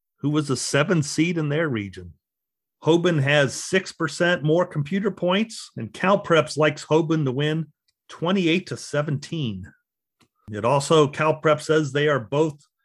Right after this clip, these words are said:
trending sharply upward as state championship game teams ought to be. They have no common opponents to check against each other. The people on Yappy say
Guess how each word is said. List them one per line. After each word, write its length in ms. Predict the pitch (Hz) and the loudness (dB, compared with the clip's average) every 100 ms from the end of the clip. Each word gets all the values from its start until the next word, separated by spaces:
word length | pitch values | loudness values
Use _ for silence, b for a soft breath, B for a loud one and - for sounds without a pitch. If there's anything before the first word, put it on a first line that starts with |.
| _ - | _ -12
trending 440 | - 165 165 147 | -4 -2 0 -2
sharply 640 | 139 - 147 170 151 151 143 | -2 -2 0 0 0 0 0
upward 420 | 147 147 110 98 | 0 -2 -8 -4
as 300 | 104 98 92 | -4 -6 -8
state 320 | - 135 123 | -2 0 0
championship 720 | - 127 123 120 117 - 120 _ _ _ - | 0 -2 0 -2 -2 -2 -4 _ _ _ -6
game 260 | 123 127 113 | -2 -2 -4
teams 320 | - 131 113 | -2 -2 0
ought 220 | 123 110 | 0 -2
to 60 | 98 | -6
be. 180 | 92 85 _ _ _ _ | -14 -16 _ _ _ _
They 180 | - 117 | -2 0
have 240 | 123 104 | 0 0
no 200 | 104 139 | 2 2
common 380 | 151 165 170 185 | 4 2 2 2
opponents 560 | 156 170 175 214 196 - | 2 2 2 2 0 0
to 320 | 160 151 123 - _ _ | 0 0 -6 -14 _ _
check 280 | - 170 170 | -4 -4 -4
against 360 | 143 156 165 - | -2 0 0 -2
each 160 | 165 | 0
other. 320 | 170 185 220 - _ _ _ _ _ _ _ _ | 2 2 2 -2 _ _ _ _ _ _ _ _
The 80 | - | -18
people 380 | - 165 151 151 | -4 -2 0 2
on 140 | 143 | 2
Yappy 440 | 131 139 180 185 165 | 2 0 -2 -4 -6
say 560 | - 165 165 165 175 | -2 0 2 0 -2